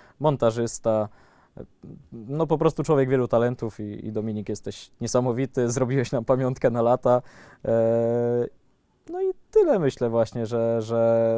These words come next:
mm, z tych podziękowań. To była super przygoda, ale ona się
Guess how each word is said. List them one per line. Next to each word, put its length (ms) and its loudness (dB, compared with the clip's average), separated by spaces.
mm, 680 -12
z 120 -14
tych 140 -10
podziękowań. 800 -4
To 100 -6
była 160 2
super 260 -6
przygoda, 400 2
ale 420 2
ona 220 -2
się 300 0